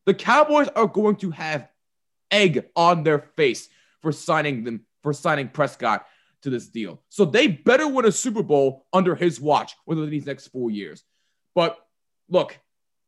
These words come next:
is he really worth a hundred sixty million dollars? No. To me, I'm sorry. He's not. He's a good quarterback, but to me, he's not great. He's gotta prove to me that he's worth that money.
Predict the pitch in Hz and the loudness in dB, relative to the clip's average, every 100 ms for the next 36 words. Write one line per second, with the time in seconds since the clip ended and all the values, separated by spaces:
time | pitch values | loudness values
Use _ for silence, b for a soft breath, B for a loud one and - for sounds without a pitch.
0 | _ - 196 226 220 277 285 240 254 254 | _ 0 2 2 2 2 0 0 0 0
1 | 214 220 202 - 180 - 190 175 170 160 | 0 0 0 -4 -12 -8 -6 -4 -4 -2
2 | 156 151 147 - _ _ - - - 131 | 0 2 0 -4 _ _ -20 -20 -10 -4
3 | 120 101 87 _ - 160 170 190 175 - | -2 -2 -8 _ -6 0 2 2 0 -6
4 | _ _ 139 139 - 120 101 90 98 _ | _ _ -4 -4 -4 -6 -4 -6 -12 _
5 | - 170 117 104 92 - _ _ _ - | -8 -8 -8 -12 -14 -16 _ _ _ -6
6 | 214 269 160 - 339 - 262 220 175 135 | -2 -2 -2 0 0 0 2 2 2 -2
7 | 117 - _ _ _ - 147 175 160 156 | -2 -4 _ _ _ -8 -6 -4 -4 -2
8 | 139 127 _ _ _ 151 147 160 120 113 | -2 -6 _ _ _ -8 -8 -6 -8 -8
9 | _ _ _ 104 101 73 _ _ _ - | _ _ _ -16 -16 -16 _ _ _ -8
10 | 175 - 160 - - 185 156 143 135 113 | -6 -2 -4 -4 -4 -4 -4 -8 -6 -6
11 | 95 - 113 120 120 110 107 - 95 92 | -6 -10 -12 -10 -10 -10 -12 -14 -20 -20
12 | 76 - | -20 -20